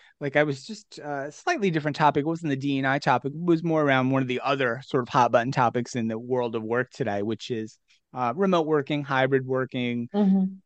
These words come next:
Speaker 1: Some organizations trying to drag people back into, into work locations or offices, right, when they don't necessarily have to be, et cetera, et cetera. And, and, uh, I was reading a piece about this this morning, and the point of view was more about, uh,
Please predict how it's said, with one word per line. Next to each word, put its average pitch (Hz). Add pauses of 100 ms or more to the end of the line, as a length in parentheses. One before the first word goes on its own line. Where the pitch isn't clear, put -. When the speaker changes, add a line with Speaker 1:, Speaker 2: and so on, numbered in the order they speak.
(100)
Speaker 1:
Some 147
organizations 127
trying 131
to 113
drag 117
people 123
back 120
into, 120
into 120
work 113
locations 123
or 113
offices, 110
right, 107
when 110
they 107
don't 110
necessarily 110
have 113
to 127
be, 117
et 113
cetera, 117
et -
cetera. 131 (460)
And, 139
and, 127
uh, 113
I 113
was 117
reading 139
a 127
piece 135
about 120
this 117
this -
morning, 147
and 113 (540)
the 120
point 139
of 127
view 135
was 127
more 123
about, 117
uh, 113